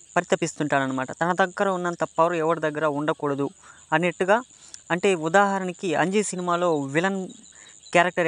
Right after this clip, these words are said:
ఎలా ఉంటుందో ఆ విధంగా ఇందులో అతని క్యారెక్టర్ కూడా ఉంటాదన్నమాట. అయితే అన్ని పవర్స్ తన సొంతం చేసుకున్న మన తేజ సజ్జా హీరో దగ్గరికి విలన్ ఎలా వచ్చాడు, విలన్ ఎలా తనను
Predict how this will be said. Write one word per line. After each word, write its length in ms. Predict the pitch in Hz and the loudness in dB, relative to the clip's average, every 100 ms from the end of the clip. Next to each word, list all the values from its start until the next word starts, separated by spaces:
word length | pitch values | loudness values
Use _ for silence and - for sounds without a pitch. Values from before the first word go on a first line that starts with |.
| 160 | 4
ఎలా 120 | 170 160 | 2 2
ఉంటుందో 300 | 160 165 190 - | -4 -4 -2 2
ఆ 40 | 165 | 2
విధంగా 280 | 170 180 190 175 | 2 0 0 0
ఇందులో 220 | 175 185 175 - _ - 160 | 0 0 -2 -4 _ -4 -4
అతని 140 | 180 | -2
క్యారెక్టర్ 440 | - 165 156 156 151 | 2 2 2 -2 0
కూడా 120 | 190 247 - - 160 | 0 0 -8 -6 2
ఉంటాదన్నమాట. 520 | 175 151 131 127 127 - _ _ _ _ 180 | 4 4 2 -4 -6 -10 _ _ _ _ 6
అయితే 260 | 196 233 165 - 165 | 8 8 6 6 4
అన్ని 200 | 190 247 208 | 6 6 6
పవర్స్ 320 | 208 220 - - | 4 2 -4 -4
తన 100 | 180 175 | -2 0
సొంతం 260 | 175 180 214 - | -2 0 -2 0
చేసుకున్న 380 | 170 - 156 139 165 - _ _ _ _ | -2 -2 -2 -2 -2 -6 _ _ _ _
మన 120 | 165 165 165 | -2 0 2
తేజ 200 | 185 202 190 165 | 4 6 4 2
సజ్జా 260 | 147 160 - 151 | 2 2 2 2
హీరో 220 | 180 180 156 | 2 4 4
దగ్గరికి 420 | 147 147 - - 247 _ _ - | 2 -2 -8 -12 -14 _ _ -6
విలన్ 280 | 147 202 196 160 | 0 2 2 2
ఎలా 120 | 175 160 | 4 2
వచ్చాడు, 320 | 143 143 139 - 143 | -2 -4 -4 -4 -2
విలన్ 220 | 185 190 165 | -2 0 0
ఎలా 120 | 180 170 | -2 -2
తనను 220 | 156 160 | -4 -4